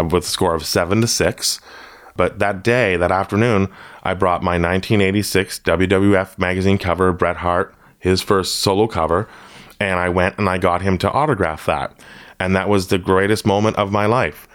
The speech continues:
uh, up until that night, 'cause I went home, and that night I got home,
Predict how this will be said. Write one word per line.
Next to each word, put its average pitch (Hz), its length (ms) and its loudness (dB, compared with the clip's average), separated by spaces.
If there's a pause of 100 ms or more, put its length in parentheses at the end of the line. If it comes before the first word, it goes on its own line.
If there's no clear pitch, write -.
(480)
uh, 90 460 -2
up 92 160 -2
until 92 680 0 (100)
that 90 220 -2
night, 110 320 -2
'cause 90 160 -2
I 82 100 2
went 82 200 0
home, 107 400 2 (540)
and 85 300 -2
that 92 160 0
night 101 420 0
I 85 60 -6
got 90 260 0
home, 135 360 2